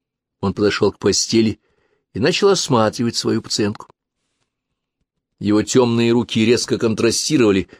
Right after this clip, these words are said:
с бледностью ее кожи. Он прослушал стетоскопом сердце и легкие, проверил живот, нет ли метеоризма, посветил фонариком в глаза, исследуя зрачки. Сделав несколько движений ее руками и ногами, проверил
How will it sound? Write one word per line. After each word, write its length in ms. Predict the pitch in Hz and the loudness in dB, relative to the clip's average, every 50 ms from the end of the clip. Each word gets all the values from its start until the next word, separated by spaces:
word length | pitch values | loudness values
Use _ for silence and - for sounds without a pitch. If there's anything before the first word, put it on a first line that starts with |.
| _ - | _ -10
с 160 | - 90 87 | -8 -6 -2
бледностью 600 | 90 101 104 95 85 101 101 - - - - 107 | 0 2 2 2 2 0 -2 -2 -4 -4 -2 0
ее 160 | 104 101 98 | 0 0 0
кожи. 300 | - - 98 92 92 95 - _ _ _ _ _ _ _ _ _ _ _ _ _ - | 0 0 0 0 -2 -4 -10 _ _ _ _ _ _ _ _ _ _ _ _ _ -2
Он 160 | 104 117 117 | 0 0 0
прослушал 680 | - - 139 143 131 - - 170 185 - - 185 175 | 0 2 2 2 2 2 0 0 0 0 2 2 0
стетоскопом 680 | 139 - - - 156 147 - - - 110 87 104 101 98 | 0 -2 -4 -4 -2 -2 -2 0 -2 0 0 0 -2 -2
сердце 480 | - - - 107 98 - - - - 95 | -2 0 0 0 0 0 -2 -2 0 2
и 100 | 90 90 | 2 2
легкие, 500 | 113 139 135 - - - - 135 127 - _ _ _ _ _ _ _ _ _ _ | 2 2 0 -2 -6 -6 -6 -6 -6 -6 _ _ _ _ _ _ _ _ _ _
проверил 420 | - 127 104 110 131 127 107 98 95 | -2 2 4 4 4 4 4 2 2
живот, 460 | 85 87 95 92 92 107 - - - | 2 2 2 2 2 2 0 0 -2
нет 220 | 98 107 - - | -2 -2 0 0
ли 200 | 98 98 87 - _ _ _ _ _ _ - | 0 -2 -2 -2 _ _ _ _ _ _ -4
метеоризма, 1000 | 101 95 95 92 85 - - - 95 92 90 90 104 113 101 101 117 117 113 - _ _ _ _ _ _ _ | -2 0 0 0 0 -2 -2 0 2 2 2 2 0 0 0 0 0 -2 -2 -4 _ _ _ _ _ _ _
посветил 440 | - - - - 110 95 143 147 127 | -10 -8 -6 -6 -4 -2 0 0 0
фонариком 500 | - 110 104 107 104 101 - 107 104 95 | 2 2 2 2 2 2 2 0 0 0
в 60 | 87 | 0
глаза, 440 | 85 98 101 98 82 85 113 113 110 | 2 2 2 2 2 2 2 2 2
исследуя 440 | 98 - - - 107 95 101 101 95 | 2 0 -2 -2 -2 0 2 0 2
зрачки. 480 | 90 95 101 98 - - - 107 - _ _ _ _ _ _ _ _ _ _ _ _ _ _ _ _ _ _ _ _ | 0 0 -2 -2 -4 -6 -8 -10 -10 _ _ _ _ _ _ _ _ _ _ _ _ _ _ _ _ _ _ _ _
Сделав 540 | - 92 87 82 87 104 107 107 101 - - | -4 -4 -4 -2 0 2 2 2 2 0 0
несколько 400 | 113 113 104 - - - 110 92 | 2 2 2 0 0 -2 -2 0
движений 480 | 92 101 104 87 101 110 107 107 107 104 | 0 0 0 2 2 2 2 2 0 2
ее 140 | 104 104 | 2 2
руками 500 | 104 107 101 - 113 104 101 101 101 101 | 2 2 0 0 0 0 2 2 0 0
и 40 | 101 101 | 2 2
ногами, 400 | 101 98 92 107 107 104 101 95 | 0 2 2 2 2 2 2 0
проверил 420 | - 95 95 101 101 101 95 - | 0 2 2 2 2 2 0 -2